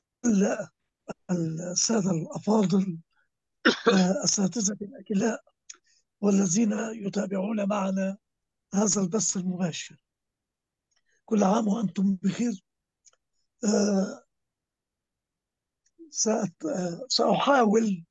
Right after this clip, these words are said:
آه، في هذه العجالة أن أتناول، آه،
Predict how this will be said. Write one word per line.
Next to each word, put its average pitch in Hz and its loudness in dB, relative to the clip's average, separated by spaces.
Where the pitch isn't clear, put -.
آه، 196 4
في 196 2
هذه 196 2
العجالة 220 -2
أن 226 0
أتناول، 226 0
آه، 190 0